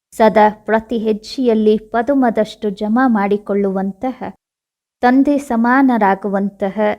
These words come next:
ಶ್ರೇಷ್ಠ ಆತ್ಮಗಳು, ಸದಾ ದಯಾಹೃದಯಿ ಕ್ಷಮೆಯ ಸಾಗರ ಮಕ್ಕಳು, ಮಾಸ್ಟರ್ ಕ್ಷಮೆ ಮಾಡುವಂತಹ ಆತ್ಮಗಳು, ವಿಶ್ವದ ದುಃಖಿ ಆತ್ಮಗಳಿಗೆ ಸಕಾಶ್ನ ಮೂಲಕ ಸುಖ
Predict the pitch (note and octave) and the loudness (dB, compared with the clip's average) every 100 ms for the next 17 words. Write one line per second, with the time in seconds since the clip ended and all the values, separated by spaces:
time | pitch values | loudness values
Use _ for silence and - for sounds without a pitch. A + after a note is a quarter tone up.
0 | - - A3+ C4 - - G#3+ G3 G3 - | -10 -10 -2 -2 -2 -8 -6 -4 -4 -6
1 | - G3+ G3 G3 G3+ - _ _ _ _ | -10 -8 -6 -8 -8 -14 _ _ _ _
2 | _ _ G#3 G#3 G3+ G3+ G3+ G3+ B3 C4+ | _ _ -4 0 2 0 -2 -2 0 0
3 | G#3 G3 G3+ G3+ G3+ G3 _ - G#3+ A3+ | -2 -2 -4 -2 -2 -4 _ -10 -4 0
4 | B3+ G#3 G3+ G#3+ G#3+ A#3 A3+ G3+ G3 - | 2 0 -4 -6 -4 -4 -4 -4 -4 -8
5 | - G3+ G3 - _ _ _ _ _ _ | -8 -6 -6 -10 _ _ _ _ _ _
6 | A3+ A#3 A#3+ - C#4 C4 C4+ - B3 B3+ | 2 2 0 -2 -2 -2 -6 -6 -2 0
7 | C#4+ B3 G#3+ G#3 G#3 G#3 G#3 G#3+ A#3 C4 | 2 2 2 0 0 -4 -4 -6 -4 -2
8 | G3+ - _ G3+ G3 G3+ G3 - _ _ | -4 -6 _ -10 -6 -8 -8 -12 _ _
9 | _ _ _ _ G3 A3 - - G#3+ G3 | _ _ _ _ -2 -2 -2 -2 0 2
10 | G3+ - A3+ - C#4+ C4+ G#3+ G#3+ - G#3+ | 0 -2 -10 -6 0 2 2 0 -6 -4
11 | G3+ G3+ G3 G3+ G#3+ - - A3 A3 B3+ | -2 -2 -2 -2 -6 -8 -12 -12 -6 -4
12 | B3+ - A3+ G#3 G3+ G#3 C#4 C#4+ G#3 G#3 | -4 -6 -6 -4 -2 -2 -2 -4 -10 -12
13 | _ _ _ _ _ _ - G3 G3 | _ _ _ _ _ _ -6 -4 -2